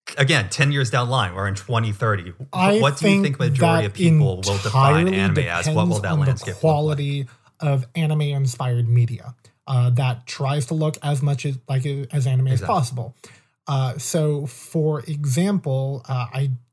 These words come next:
Speaker 2: Castlevania is not that great. Um, so there's really no danger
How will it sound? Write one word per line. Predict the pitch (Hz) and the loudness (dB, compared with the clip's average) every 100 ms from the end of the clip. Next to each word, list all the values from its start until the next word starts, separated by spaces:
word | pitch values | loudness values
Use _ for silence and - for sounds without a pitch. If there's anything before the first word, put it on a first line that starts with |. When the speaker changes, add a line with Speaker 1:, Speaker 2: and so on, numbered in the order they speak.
| _ - _ _ _ _ - | _ -20 _ _ _ _ -6
Speaker 2:
Castlevania | 196 220 214 196 180 | -4 -2 0 2 2
is | 139 | 2
not | 131 | 0
that | 131 123 | 0 -4
great. | 127 123 170 - _ _ _ _ _ _ | -2 -4 -4 -10 _ _ _ _ _ _
Um, | 147 135 131 127 123 | -6 -6 -6 -6 -8
so | 131 170 147 139 135 | -4 0 2 2 2
there's | 143 160 139 | 2 2 2
really | 139 160 156 156 | 2 2 4 4
no | 139 143 | 4 4
danger | 135 127 131 139 170 | 4 4 4 4 0